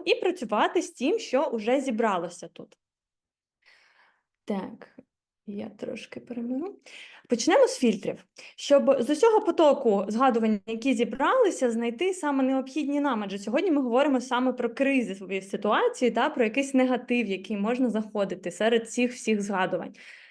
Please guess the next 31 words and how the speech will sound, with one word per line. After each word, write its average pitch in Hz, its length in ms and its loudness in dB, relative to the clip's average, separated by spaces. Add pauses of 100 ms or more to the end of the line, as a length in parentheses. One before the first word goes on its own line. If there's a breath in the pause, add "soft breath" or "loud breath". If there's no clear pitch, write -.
(300 loud breath)
Одним 392 400 6
із - 140 0
головних 302 540 4
основних 262 500 4
таких 226 240 -4
фільтрів 370 500 2
є 285 360 0
негативна 262 500 4
тональність, 196 600 0
який 240 220 -6
я 220 80 2
б 185 120 -4
радила 233 400 4
вам 220 240 0
застосовувати 220 680 -2
в 202 80 -18
першу 214 300 -2
чергу. 175 380 -6 (800 loud breath)
Далі 381 300 6
перейти 269 380 4
в 359 60 4
автокатегорії, 302 920 4
і 247 40 2
тут 339 180 -2
ви 453 60 4
побачите 302 540 2
фільтр 285 460 2
Word 254 320 2
of 262 200 2
Mouth. 220 360 0
Це - 280 -2